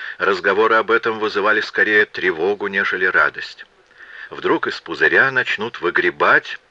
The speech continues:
или оно станет само выползать, такое, что у иноземных кредиторов слюни потекут,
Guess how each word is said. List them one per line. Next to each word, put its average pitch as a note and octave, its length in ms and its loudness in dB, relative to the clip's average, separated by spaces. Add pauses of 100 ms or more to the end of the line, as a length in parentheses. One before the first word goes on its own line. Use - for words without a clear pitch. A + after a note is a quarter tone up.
(240)
или D#3+ 160 -6
оно C#2+ 260 -2
станет D2 460 -6
само D2 380 -6
выползать, C3 640 0 (460)
такое, D3+ 440 0
что G2+ 380 0
у G2+ 120 -4
иноземных G2+ 600 0
кредиторов A#2+ 720 -4
слюни E3 460 -2
потекут, - 540 -10